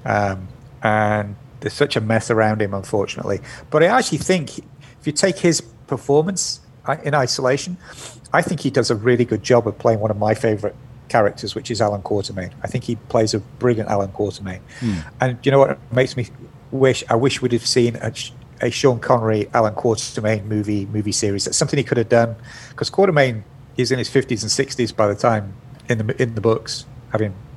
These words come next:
Speaker 1: actually written a couple of Alan Quatermain and novellas.
Speaker 2: Mm-hmm.
Speaker 1: Um, you know, he, he, he's around that age. Uh, you know, when I write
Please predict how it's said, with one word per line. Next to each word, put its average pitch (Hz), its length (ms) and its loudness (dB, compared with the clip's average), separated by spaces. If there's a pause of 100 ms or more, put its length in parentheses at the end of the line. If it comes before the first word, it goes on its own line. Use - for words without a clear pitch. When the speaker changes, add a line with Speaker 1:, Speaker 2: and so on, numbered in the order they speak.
(100)
Speaker 1:
actually 113 200 -4
written 110 200 2
a 113 40 -6
couple 110 220 -2
of 104 60 2
Alan 101 180 2
Quatermain 104 520 0 (360)
and 107 180 -6
novellas. 104 500 0 (300)
Speaker 2:
Mm-hmm. 123 320 6
Speaker 1:
Um, 101 320 4 (640)
you 135 80 2
know, 107 160 4
he, 127 260 2 (380)
he, 147 180 -2
he's 143 380 -2
around 160 260 2
that 147 140 -2
age. 143 360 0
Uh, 120 280 2
you 135 80 -2
know, 117 80 -4
when 131 120 0
I 131 100 4
write 131 260 4